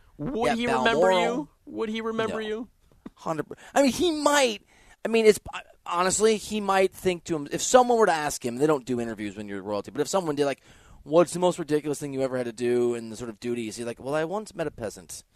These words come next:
Speaker 2: who didn't know how to wear a suit <laughs> that smelled of Guinness, that had not been ironed in a year,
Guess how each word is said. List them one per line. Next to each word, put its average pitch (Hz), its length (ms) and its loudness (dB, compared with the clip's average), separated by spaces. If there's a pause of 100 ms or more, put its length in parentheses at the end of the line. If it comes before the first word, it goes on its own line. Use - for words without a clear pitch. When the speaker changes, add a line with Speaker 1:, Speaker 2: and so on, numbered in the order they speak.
(360)
Speaker 2:
who 151 160 -12
didn't 175 220 -6
know 170 120 -6
how 147 80 -6
to 135 80 0
wear 113 180 -4
a 101 60 -8
suit - 500 -16 (400)
<laughs> - 420 -16
that 165 160 -6
smelled 190 520 -2
of 135 160 -8
Guinness, - 640 -10 (800)
that 147 160 0
had 147 240 0
not 160 280 -2
been 151 160 -2
ironed 120 380 -6
in 113 100 -10
a 113 60 -10
year, 87 520 -14